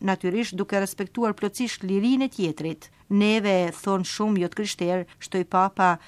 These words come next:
na ndihmon prania e krishterimit, edhe nëse nuk bëhemi të krishterë. Gandhi, për shembull, kujtoi Benedikti Gjashtëmbëdhjetë, predikimin e malit, e pati si pikë mbështetje gjatë gjithë jetës së tij. Puna misionare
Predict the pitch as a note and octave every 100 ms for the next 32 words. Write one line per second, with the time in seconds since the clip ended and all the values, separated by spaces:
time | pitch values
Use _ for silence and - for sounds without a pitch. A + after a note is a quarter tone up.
0 | - G3+ G3+ G#3 A#3+ B3 A3+ G#3+ A3 A#3+
1 | G#3+ G3 G3 - A3 B3+ F#3+ F3 - G3
2 | F#3 F#3+ - B3 A3 A3+ F#3 G#3+ C4+ A#3
3 | F#3+ - E3+ E3+ E3 - D#3 D#3 - _
4 | - G#3 A3 A3 F#3+ F3 F3 A3+ G#3+ F#3+
5 | D#3+ - F3 F3 E3 E3+ E3 E3+ F3+ E3+
6 | F3 G3+ G#3 A3 G#3 - - G#3 G3+ -
7 | B3+ A3+ G3+ F#3 G3+ F#3+ E3 G3 - -
8 | _ G#3+ G#3+ B3+ C4 A#3+ - B3 A#3 -
9 | C#4 A3+ A3 - C4 C4 - B3 A#3 F3+
10 | G3 F3+ B3+ - G3+ G3+ F#3+ - - E3+
11 | D3+ - _ _ B3 A#3+ A3+ G#3 G#3 -
12 | C4 G#3+ G3+ G#3 G#3